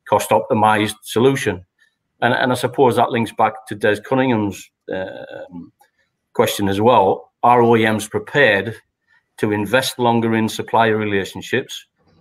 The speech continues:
to allow them to invest in the future technologies? Because it doesn't come cheap, and we all know that.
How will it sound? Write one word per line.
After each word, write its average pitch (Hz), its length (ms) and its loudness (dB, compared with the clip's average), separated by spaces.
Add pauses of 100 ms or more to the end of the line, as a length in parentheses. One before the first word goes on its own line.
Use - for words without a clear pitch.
(120)
to 110 180 0
allow 123 360 2
them 110 240 -4
to 104 160 -8
invest 104 600 -4 (380)
in 123 220 0
the 110 60 -2
future 107 360 -8
technologies? 110 720 -6
Because 110 320 -6
it 123 120 -8
doesn't 120 260 -4
come 117 180 0
cheap, 127 260 -2
and 107 80 -6
we 110 120 -2
all 113 160 0
know 123 140 2
that. 92 120 -4